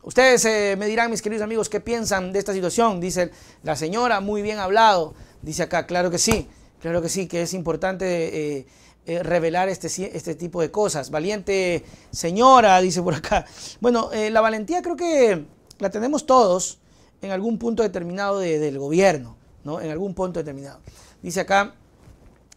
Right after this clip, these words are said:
Nelson, "Callar para que Novoa agarre crédito como está, como que está ganando la tal guerra, o mejor, eh, eh, o mejor que se sepa la verdad". Más o menos así. Más, más o menos.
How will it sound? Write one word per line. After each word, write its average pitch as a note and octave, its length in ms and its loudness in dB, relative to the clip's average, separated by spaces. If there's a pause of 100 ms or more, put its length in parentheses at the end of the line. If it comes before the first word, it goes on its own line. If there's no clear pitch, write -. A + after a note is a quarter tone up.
(100)
Nelson, F3+ 420 -4
"Callar G3 460 4
para F3+ 160 0
que E3 80 -6
Novoa E3 300 0
agarre F3+ 260 0
crédito F#3+ 420 -4
como D#3 260 -8
está, F3 380 0 (500)
como E3 180 -6
que D3+ 60 -10
está F#3 140 -2
ganando G3 720 0
la D#3+ 160 -2
tal F3 160 -2
guerra, G3+ 440 6
o F3 80 2
mejor, F3+ 460 -2 (540)
eh, D#3+ 360 -2
eh, D3+ 440 -4
o E3+ 120 -2
mejor G#3 480 0 (440)
que F3 180 -4
se D#3 120 -6
sepa A3 300 0
la F3+ 80 2
verdad". D#3+ 380 0 (320)
Más C4 160 -4
o C4 60 0
menos B3 180 0
así. F#3 300 -6 (520)
Más, G#3+ 320 -4
más C4 320 -2
o B3 60 -6
menos. A#3 460 -8